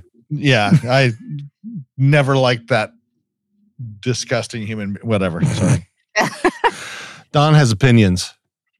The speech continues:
Speaker 2: I love it.
Speaker 1: M-, maybe a couple. <laughs>
Speaker 2: I'm curious about a lot of 'em.
Speaker 3: I, lo-, you know, I mean, you two together, I mean, I, I, I could just sit back and listen to you, you, you guys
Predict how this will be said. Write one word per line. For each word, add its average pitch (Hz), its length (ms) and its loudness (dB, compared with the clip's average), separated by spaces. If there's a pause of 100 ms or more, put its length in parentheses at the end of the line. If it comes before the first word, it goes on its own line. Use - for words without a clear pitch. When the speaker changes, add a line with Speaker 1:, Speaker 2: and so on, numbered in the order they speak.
(260)
Speaker 2:
I 214 100 0
love 202 260 2
it. 180 40 2
Speaker 1:
M-, 151 240 4 (340)
maybe 127 280 4
a 113 60 2
couple. 107 340 -2 (180)
<laughs> - 180 -20
Speaker 2:
I'm 220 160 2
curious 233 480 0
about 185 220 0
a 190 100 0
lot 190 220 4
of 165 100 0
'em. 160 240 0
Speaker 3:
I, 165 120 2
lo-, 165 300 0 (100)
you 151 100 2
know, 151 120 2
I 143 200 2
mean, 139 160 4
you 151 140 4
two 170 200 4
together, 127 520 4
I 110 80 2
mean, 120 160 4
I, 120 180 2 (140)
I, 123 380 -2
I 156 40 4
could 175 160 0
just 160 180 0
sit 160 140 0
back 117 220 2
and 107 80 2
listen 110 260 2
to 110 60 4
you, 107 100 4
you, 117 320 -2
you 113 140 -2
guys 110 420 2